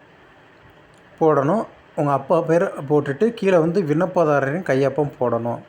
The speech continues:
அவ்வளவுதான். இது ஃபுல் பண்ணிட்டு நம்ம வந்து நம்மளோட சர்டிஃபிகேட்ல அட்டாச் பண்ணி நாம வந்து அனுப்பி விடணும்.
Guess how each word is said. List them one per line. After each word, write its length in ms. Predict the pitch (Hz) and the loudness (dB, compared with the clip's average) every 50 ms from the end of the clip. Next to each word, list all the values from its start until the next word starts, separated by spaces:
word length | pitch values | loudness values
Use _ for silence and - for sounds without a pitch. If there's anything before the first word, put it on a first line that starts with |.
| _ _ _ _ _ _ _ _ _ _ _ - _ _ _ _ _ - - - - - - - - - - - _ _ _ | _ _ _ _ _ _ _ _ _ _ _ -20 _ _ _ _ _ -20 -20 -20 -20 -20 -20 -20 -20 -20 -20 -20 _ _ _
அவ்வளவுதான். 380 | - 147 151 151 151 175 175 147 | -2 0 2 2 2 2 2 0
இது 160 | 151 147 139 - - | 0 -2 -4 -4 0
ஃபுல் 180 | 160 165 180 | 0 0 0
பண்ணிட்டு 460 | 175 - 165 160 151 151 151 156 208 214 | 2 2 0 2 2 2 0 0 0 0
நம்ம 260 | 185 156 147 147 143 | 2 0 0 0 0
வந்து 180 | 147 151 156 | 0 0 -2
நம்மளோட 460 | 147 143 143 139 139 139 139 135 131 123 - - | -2 -2 -2 -2 0 0 2 2 0 0 -2 -4
சர்டிஃபிகேட்ல 500 | - 139 - 156 147 - 156 147 - 160 | -4 -4 -2 -2 -2 -2 -2 -4 -2 -2
அட்டாச் 460 | 143 135 131 - 147 143 143 - - | -2 -2 0 -2 -2 -2 -4 -6 -8
பண்ணி 300 | - 143 143 165 214 269 - - - - - - - _ - | -6 -4 -2 -2 -2 -4 -6 -12 -20 -20 -20 -20 -16 _ -4
நாம 280 | 143 147 151 143 139 | -2 0 0 0 0
வந்து 320 | 135 139 139 180 208 208 - | 0 0 0 -2 -2 -2 -2
அனுப்பி 360 | - 123 135 151 151 - 147 | -2 -2 -2 -2 -2 0 -2
விடணும். 400 | 131 117 120 120 120 143 170 | -2 0 -2 -4 -2 -4 -4